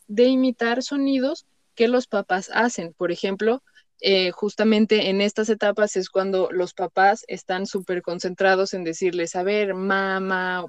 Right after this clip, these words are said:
papá", pero el bebé solamente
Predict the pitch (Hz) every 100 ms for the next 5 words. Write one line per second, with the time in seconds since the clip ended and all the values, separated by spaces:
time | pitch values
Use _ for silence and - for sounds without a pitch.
0 | - 165 165 160 - 185 185 277 - -
1 | _ - 202 220 214 214 240 254 254 247
2 | 240 240 262 285